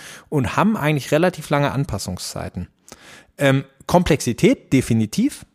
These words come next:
Die Situationen sind komplex, das würde ich auf jeden Fall sagen, definitiv. Äh, Unsicherheit, da würde ich auch sagen,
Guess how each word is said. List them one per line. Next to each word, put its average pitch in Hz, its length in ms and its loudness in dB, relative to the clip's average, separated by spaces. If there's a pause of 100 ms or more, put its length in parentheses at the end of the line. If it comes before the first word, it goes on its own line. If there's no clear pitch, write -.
(160)
Die 127 180 -4
Situationen 139 580 2
sind 175 160 2
komplex, 202 440 0
das - 140 -4
würde 123 100 -2
ich - 100 -6
auf 104 100 -4
jeden 117 220 -2
Fall 165 260 -2
sagen, 147 440 0
definitiv. 131 680 -4 (800)
Äh, - 120 -4 (140)
Unsicherheit, 170 1160 4 (640)
da - 100 -10
würde 127 140 0
ich - 160 -6
auch 147 200 4
sagen, 135 380 2